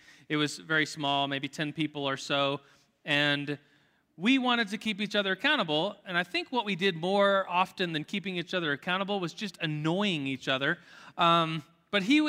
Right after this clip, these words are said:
he came to me one time and said, "Joe, I need you to keep me accountable. Um, I've been going to clubs." He, he said he went to clubs, uh, to dance, uh, and he said, "You know, sometimes I get to dancing with girls, and we go too far."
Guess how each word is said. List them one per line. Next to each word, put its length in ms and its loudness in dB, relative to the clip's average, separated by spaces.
he 120 4
came 220 -2
to 80 -6
me 100 -4
one 140 0
time 220 0
and 80 -10
said, 100 -4
"Joe, 160 2
I 60 4
need 200 -2
you 60 -6
to 80 -4
keep 180 -6
me 120 -2
accountable. 680 0
Um, 520 2
I've 120 -6
been 240 -2
going 380 -2
to 80 -12
clubs." 560 0
He, 120 -8
he 260 -10
said 160 -8
he 60 -2
went 240 -6
to 80 -10
clubs, 720 0
uh, 160 -2
to 160 -4
dance, 760 -2
uh, 380 2
and 80 -6
he 180 0
said, 300 -2
"You 60 -10
know, 180 0
sometimes 480 -4
I 60 -4
get 160 -8
to 80 -14
dancing 420 -4
with 160 -10
girls, 760 0
and 480 -4
we 120 -2
go 160 0
too 220 -4
far." 720 4